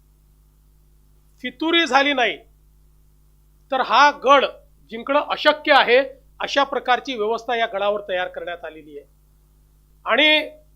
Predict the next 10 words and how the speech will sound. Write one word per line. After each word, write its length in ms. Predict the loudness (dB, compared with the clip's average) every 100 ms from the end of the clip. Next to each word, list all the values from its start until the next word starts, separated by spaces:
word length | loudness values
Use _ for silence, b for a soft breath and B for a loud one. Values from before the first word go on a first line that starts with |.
| _ _ _ _ _ _ _ _ -8
सगळ्यात 340 | 0 2 2
महत्त्वाचं, 760 | -2 0 0 -2 -2 -6 -8 -14 _ _ _ _ _ _ _ _ _ _ _ _ -10
छत्रपती 480 | -2 0 0 0 -4
शिवराय 460 | -4 -2 2 4 2 -2 -18 _ _ _ _ _ _ _ _ _ -10
येणारं 400 | -4 2 4 4
संकट 440 | 2 -6 -2 -2
ओळखत 340 | 2 2 2 0
होते 280 | -4 -8 -14 -16 _ _ _ _ _ _ _ _ -6
आणि 120 | -2
म्हणूनच 500 | 0 2 6 4 4